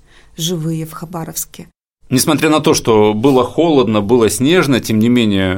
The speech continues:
Speaker 2: м, все равно были народные гуляния. Устраивались же какие-то ярмарки в Хабаровске?
Speaker 1: Устраивались, и обязательно, э, перед Рождеством всегда были ярмарки и на святках, а, на обычных местах, где м, были базары.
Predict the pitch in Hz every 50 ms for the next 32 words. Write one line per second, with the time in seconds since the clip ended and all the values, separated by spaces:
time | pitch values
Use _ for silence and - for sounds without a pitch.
0 | 98 104 - - 82 - - - - - - - - - - - - - - 117
1 | 123 139 139 113 98 101 92 92 104 113 117 95 101 101 95 90 113 127 170 202
2 | 220 202 156 107 90 - - - - - _ _ _ _ - 113 - - - 190
3 | 208 226 226 202 151 117 92 98 95 104 92 - - - 110 104 117 101 92 90
4 | 82 - - - - - 92 85 - - 82 - - - - _ _ _ - _
5 | _ _ _ - - - 180 - - - - - 175 170 175 202 233 269 330 359
6 | - - - - - 220 220 226 226 226 - 208 196 240 214 220 190 180 170 -
7 | 185 185 196 226 262 302 359 392 392 - - - - - 202 - - 196 196 185
8 | 196 196 180 180 196 - - - 185 196 233 277 330 320 - - 196 - 208 208
9 | 185 180 190 185 185 196 240 277 269 262 - 185 165 160 160 160 - - - 311
10 | - - - 277 - - - - - - - - - - 190 190 185 202 254 330
11 | 359 302 202 220 277 - - 233 208 - - 175 170 - 220 240 269 240 - 208
12 | 214 - - _ - - - - - - - 101 98 98 180 214 196 170 165 175
13 | 165 - 69 -